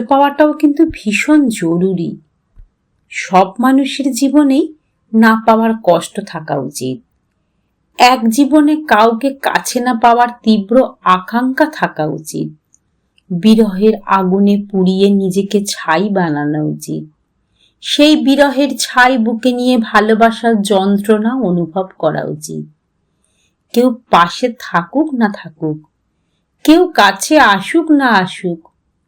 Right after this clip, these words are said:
অন্তত কেউ একজন বুকের মধ্যিখানে বসে বাস করুক। অন্তত কেউ একজনের নামে বুকের বাঁ পাশে কাঁপন থাকুক।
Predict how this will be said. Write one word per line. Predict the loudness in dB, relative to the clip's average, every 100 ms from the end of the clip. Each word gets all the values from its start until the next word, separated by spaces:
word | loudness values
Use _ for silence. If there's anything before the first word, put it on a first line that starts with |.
| _ _ _ _ _ _ _ _ _ 0
অন্তত | 2 2 0 0 0 -2
কেউ | 0 2 4
একজন | 2 0 -2 -2
বুকের | -2 -2 -2 2 2
মধ্যিখানে | 2 -2 -2 -4 -8 -4 -2 0
বসে | 0 -2 -4 -16 _ _ _ _ -10
বাস | -2 -2 -2 -8
করুক। | -10 -8 -8 -10 -16 _ _ _ _ _ _ _ 2
অন্তত | 4 4 2 0 0 2
কেউ | 2 4
একজনের | 4 2 2 2 2 2
নামে | 2 2 2
বুকের | 0 -2 -2 2 2
বাঁ | 2 2 0 -2
পাশে | -8 -8 -10 0
কাঁপন | 0 2 0 0 0
থাকুক। | -6 -10 -8 -10